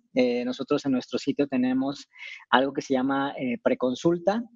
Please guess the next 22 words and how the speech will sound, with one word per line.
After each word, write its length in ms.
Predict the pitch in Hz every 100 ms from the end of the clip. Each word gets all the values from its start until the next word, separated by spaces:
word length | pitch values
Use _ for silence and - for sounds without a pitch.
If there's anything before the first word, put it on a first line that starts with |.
| -
Es 200 | 131 156
un 120 | 139
pequeño 380 | 131 151 151 156
formulario, 880 | 170 156 165 175 180 175 185 214 -
eh, 120 | 131
a 80 | 135
través 300 | 135 139 147
del 160 | 156 151
cual 180 | 151
nosotros 460 | 151 139 143 151 147
realizamos, 720 | 139 123 - 151 151 151 160 -
bueno, 200 | 139 131
el 40 |
equipo 360 | 123 - 143 143
médico 400 | 139 139 139 139
realiza 440 | 131 127 131 135
un, 220 | 131 135 127 - - -
un 180 | 165 151
perfil 640 | 156 147 - 156 151 147
previo, 640 | - 143 143 143 147 170 185 -
eh, 440 | 127 123 120 120 120
filtrado 680 | - 123 120 139 139 151